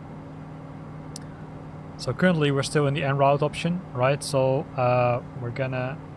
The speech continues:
adjust the, uh, C D I source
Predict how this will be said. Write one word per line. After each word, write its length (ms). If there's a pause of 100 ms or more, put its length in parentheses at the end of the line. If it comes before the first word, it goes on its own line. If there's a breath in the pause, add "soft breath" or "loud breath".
(340)
adjust 480
the, 360 (380)
uh, 220 (460)
C 200
D 120
I 100
source 540